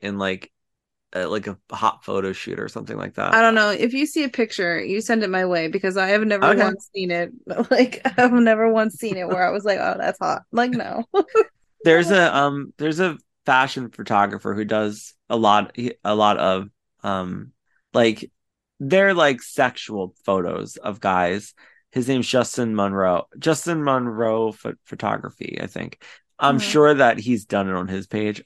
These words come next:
Speaker 1: I'll send it to you. <laughs>
Speaker 2: Okay, you do that.
Speaker 1: <laughs> Um, Pacey tells her that he's offering a brother's opinion, and that's not a going out of the house outfit. It's maybe the bottom layer that could become a going out of the out-,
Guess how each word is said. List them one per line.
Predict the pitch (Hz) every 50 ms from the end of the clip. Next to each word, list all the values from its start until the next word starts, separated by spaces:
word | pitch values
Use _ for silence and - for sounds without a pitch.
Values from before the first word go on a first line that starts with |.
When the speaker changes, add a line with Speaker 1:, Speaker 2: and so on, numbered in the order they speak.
| _
Speaker 1:
I'll | - 110 107 104
send | 104 - 95 90 85
it | 85 -
to | - -
you. | - - - 135 - - - - -
<laughs> | - 143 - -
Speaker 2:
Okay, | 208 208 208 208 226 214 - - 180
you | 214 226 233 240 247
do | 233 220 196
that. | - 196 - - - - - - - 160 - _ _ _ _ _ - - -
Speaker 1:
<laughs> | 240 247 - - _ _ - 202 214 - - - - - - - - - _ _ -
Um, | - 135 127 127 123 123 123 127 127 127 135 139 _ _ _ _ _ _ _ _ _ _
Pacey | - 165 165 170 175 170 185 180 165
tells | - 156 143 143 143 135
her | 143 143 135
that | 120 123 120 120 117 - -
he's | - 143 139 123 - -
offering | 135 143 143 143 143 147 151 143 135 -
a | 95 120
brother's | 104 - 117 120 120 120 131 123 110 107
opinion, | 110 101 - 104 87 92 92 87 90 - - _
and | - 123 127
that's | 143 156 -
not | - 190 185
a | 160
going | 135 120 123 113 123 123 120
out | 117 113
of | 110
the | 104 98
house | 113 117 123 - -
outfit. | - - - - - - - _ _ - - - _ -
It's | 139 135 - -
maybe | 139 135 139 143 160
the | 143 131
bottom | 107 98 110 110 120 127 127 120
layer | 110 110 113 117 107 98
that | 95 92 -
could | -
become | - 110 - - - - - 127 127 120
a | 95 104
going | 92 95 92 92 92 87
out | - 95 95
of | 90
the | 95 95
out-, | 95 90 - -